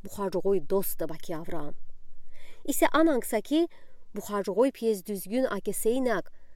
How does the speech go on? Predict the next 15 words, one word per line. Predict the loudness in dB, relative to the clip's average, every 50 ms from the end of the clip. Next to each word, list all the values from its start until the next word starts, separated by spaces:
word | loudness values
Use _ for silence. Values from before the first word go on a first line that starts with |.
| -14 -16 -16 -14 -10
сай | -6 -4 0 0 0 2 2
жавер | 2 2 2 2 2
баксун | 0 -2 -4 -4 -2 -2 0 0 0
бестене | -2 -4 -6 -8 -10 -8 -6 -6 -4
бакса. | -6 -8 -10 -10 -12 -14 -14 -14 -18 -20 -20 -20 -20 -20 -20 -20 -20 -20 -20 -20 -20 -20 -2 4
Эфи | 4 4 6 4 0 0
вер | 0 2 4 4 4 4
саамдар | 2 0 0 0 0 0 -2 -2 -2 -2 -2
баксуна, | -4 -6 -6 -6 -4 -2 -2 0 0 -2 -2 -6 -6 -10 -14 -20 -20 -20 _ -20 _ _ -12 -6 -4
эф | -4 -4 -4 -6
бикала | -6 -6 -6 -6 -6 -6 -6 -8
эшурхон | -8 -10 -8 -10 -10 -8 -6 -6 -4 -4
ал | -2 -2 -2 -4
акестини | -4 -6 -8 -12 -10 -8 -6 -4 -4 -4
букун. | -4 -6 -8 -8 -10 -10